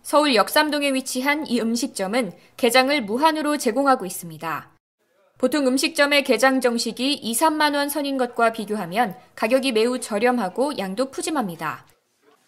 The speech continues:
주재료인 꽃게도 싱싱하고 맛이 좋아서 손님들의 호응을 얻고 있습니다.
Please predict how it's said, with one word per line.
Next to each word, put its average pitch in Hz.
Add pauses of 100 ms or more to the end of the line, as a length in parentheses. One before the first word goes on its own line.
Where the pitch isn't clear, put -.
(440)
주재료인 311
꽃게도 294
싱싱하고 302
맛이 208
좋아서 214
손님들의 285
호응을 339
얻고 202
있습니다. 160